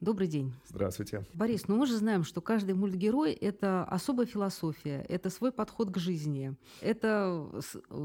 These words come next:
Speaker 1: особый тип темперамента. Скажите, вот вам, э, лично, э, какой герой был в детстве милее всех,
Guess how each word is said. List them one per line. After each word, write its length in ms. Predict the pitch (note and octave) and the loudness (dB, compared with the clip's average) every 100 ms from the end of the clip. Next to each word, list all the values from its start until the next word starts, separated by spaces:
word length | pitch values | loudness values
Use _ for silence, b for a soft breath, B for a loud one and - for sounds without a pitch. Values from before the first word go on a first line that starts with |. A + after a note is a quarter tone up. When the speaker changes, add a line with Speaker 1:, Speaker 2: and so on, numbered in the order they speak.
| - | -2
Speaker 1:
особый 400 | - - A#3 A3 | -2 0 2 2
тип 220 | - - | 0 -4
темперамента. 680 | - F#3+ G#3+ F#3+ D#3 C#3+ B2+ | -4 0 2 2 2 0 -4
Скажите, 480 | - B3+ B3+ A3+ F3+ | 0 2 4 4 2
вот 240 | A3 A#3+ | 0 0
вам, 400 | G#3 B3+ C#4 B3+ B B B B | 0 2 4 2 B B B B
э, 420 | - F3 E3+ E3+ | -6 -4 -2 0
лично, 720 | F3+ G#3+ - - D3 C#3+ D3+ - | 2 2 2 -2 -2 -4 -10 -8
э, 160 | D#3+ | -6
какой 460 | - G3 - A#3 F#3+ | -4 -2 0 0 0
герой 580 | E3 E3+ G3+ A#3 B3+ - | -2 0 2 2 2 0
был 240 | E3+ G#3 | 0 0
в 100 | E3+ | 2
детстве 440 | F#3 D4 - F#3+ | 4 4 4 0
милее 380 | F3+ F3+ F3 D#3 | 2 4 2 -2
всех, 500 | D#3 - D3+ - - | -4 -6 -6 -6 -12